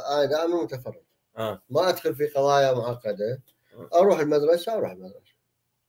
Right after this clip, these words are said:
Speaker 1: كذا، بس أنا أرجع البيت عندي عالم الخاص.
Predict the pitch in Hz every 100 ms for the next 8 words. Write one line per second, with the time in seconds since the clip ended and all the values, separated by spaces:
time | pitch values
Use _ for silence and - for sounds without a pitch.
0 | _ _ _ 143 123 123 131 147 180 196
1 | 180 165 165 202 185 170 160 147 151 131
2 | 120 - 82 - - _